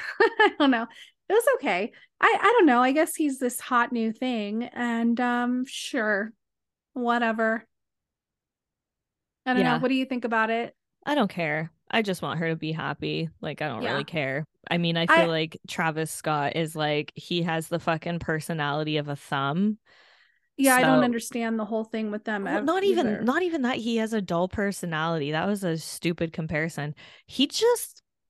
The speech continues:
Speaker 2: rubs me the wrong way.
Speaker 1: Mm-hmm.
Speaker 2: Like, he just comes off as, like, stoogey. Like, I don't
Speaker 1: Yeah.
Speaker 2: know. I don't, I'm
Speaker 1: Yeah,
Speaker 2: not
Speaker 1: I never quite understood that. And you know what? I, like you said, she should be happy. I, I truly enjoy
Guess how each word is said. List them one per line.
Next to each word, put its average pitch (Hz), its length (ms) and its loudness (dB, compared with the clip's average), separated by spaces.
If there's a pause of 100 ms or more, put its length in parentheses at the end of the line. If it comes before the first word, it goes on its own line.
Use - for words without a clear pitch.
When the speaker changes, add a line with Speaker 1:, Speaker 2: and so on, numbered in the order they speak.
Speaker 2:
rubs 180 560 0
me 156 220 -6
the 160 140 -6
wrong 147 500 -4
way. 139 260 -4 (240)
Speaker 1:
Mm-hmm. 254 480 0
Speaker 2:
Like, 269 140 -4
he 262 160 -4
just 302 400 -6
comes 294 320 -2
off 160 360 0
as, 170 200 -2
like, 165 240 -4
stoogey. 170 1040 -2 (160)
Like, 208 180 -2
I 214 160 2
don't 262 120 2
Speaker 1:
Yeah. 220 240 0
Speaker 2:
know. 214 120 -6 (840)
I 190 60 -8
don't, 190 240 -10 (100)
I'm - 140 -6
Speaker 1:
Yeah, 233 140 2
Speaker 2:
not 214 100 4
Speaker 1:
I 247 40 0
never 302 260 4
quite 262 260 0
understood 233 540 -2
that. 226 240 2
And 226 180 -4
you 302 140 2
know 330 80 6
what? 339 180 4
I, 320 220 0 (120)
like 294 220 0
you 330 80 2
said, 320 320 -2 (640)
she - 200 -4
should 285 200 -4
be 294 80 -2
happy. 240 440 -4
I, 277 200 -2 (720)
I 311 100 4
truly 359 500 6
enjoy 226 680 4